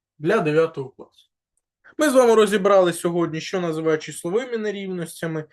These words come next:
і розібрали доведення самих числових нерівностей. На наступному уроці ми з вами розберемо основні властивості числових нерівностей,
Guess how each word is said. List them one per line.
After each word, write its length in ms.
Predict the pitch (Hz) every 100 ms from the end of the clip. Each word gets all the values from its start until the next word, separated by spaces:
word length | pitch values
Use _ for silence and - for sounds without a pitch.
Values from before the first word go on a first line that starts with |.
| - _
і 200 | 240 262
розібрали 560 | 208 170 151 160 190 175
доведення 640 | 143 156 156 151 160 - _
самих 560 | - 123 147 151 _ _ _ _
числових 500 | - - 120 120 123 -
нерівностей. 600 | 139 135 117 - _ _ _ _ _ - _
На 160 | 262 294
наступному 760 | 254 208 - 233 196 185 190 247
уроці 320 | 311 294 262
ми 120 | 254
з 40 |
вами 200 | 240 233
розберемо 500 | 226 202 214 214 196 - _ -
основні 460 | 220 - 226 226
властивості 840 | 220 220 220 - 233 190 151 -
числових 540 | 143 147 - 156 147 -
нерівностей, 840 | 160 151 123 127 - _ - -